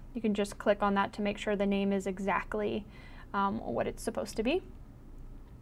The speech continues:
So whenever the M six, uh, command is called, this is actually, uh, what, what, uh, code is executed.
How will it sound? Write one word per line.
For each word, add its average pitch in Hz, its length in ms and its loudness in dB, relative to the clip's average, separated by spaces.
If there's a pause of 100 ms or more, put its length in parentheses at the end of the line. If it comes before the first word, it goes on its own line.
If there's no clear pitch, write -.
(500)
So 226 240 10
whenever 247 360 10
the 226 200 4
M 226 240 8
six, - 720 2 (340)
uh, 208 460 8
command 214 460 4
is 214 120 4
called, 208 300 8
this 208 200 2
is 208 100 2
actually, - 640 0 (480)
uh, - 340 0
what, 226 560 2
what, 214 300 8 (340)
uh, - 160 2
code - 240 -2
is - 140 0
executed. - 640 -2